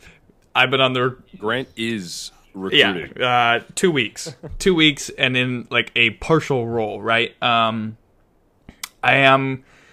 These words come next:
Speaker 1: you know, <clears throat> at least for the summer, for the most part, covering Nebraska baseball on three pretty much full time.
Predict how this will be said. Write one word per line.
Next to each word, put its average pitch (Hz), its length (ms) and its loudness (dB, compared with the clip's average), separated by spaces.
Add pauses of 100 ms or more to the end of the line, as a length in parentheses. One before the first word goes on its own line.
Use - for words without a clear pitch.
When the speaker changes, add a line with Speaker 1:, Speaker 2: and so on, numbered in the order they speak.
(340)
Speaker 1:
you 123 120 -6
know, 117 320 0
<clears throat> - 40 -4
at 202 260 4
least 151 200 2
for 143 100 0
the 127 80 0
summer, 127 320 -2
for 127 100 -4
the 123 60 -4
most 120 220 -4
part, 120 300 0
covering 120 500 -2
Nebraska 120 440 -2
baseball 117 460 0
on 113 200 2
three 110 240 -2
pretty 113 160 -10
much 107 160 -8
full 107 180 -6
time. 113 540 -4